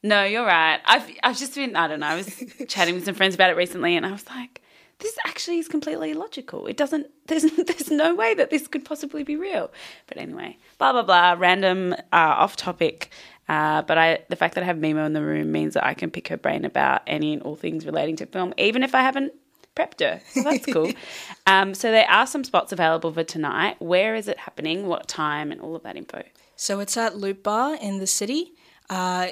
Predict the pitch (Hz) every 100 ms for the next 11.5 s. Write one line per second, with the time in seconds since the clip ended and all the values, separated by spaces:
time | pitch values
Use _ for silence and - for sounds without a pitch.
0 | - 190 - - - 196 190 190 180 175
1 | - 262 - - 226 247 285 311 208 196
2 | 202 196 196 196 190 185 185 196 - 190
3 | 180 - - 185 185 - 185 180 175 170
4 | 180 175 175 180 175 - 180 175 175 170
5 | 175 175 175 - - - 175 175 180 175
6 | 180 175 - 185 175 180 175 - 190 180
7 | 311 349 - 508 480 466 453 440 427 392
8 | 381 185 180 190 _ - 196 202 190 190
9 | 185 - 190 190 185 190 185 175 185 190
10 | 196 185 190 185 - 180 180 180 175 175
11 | 269 320 196 196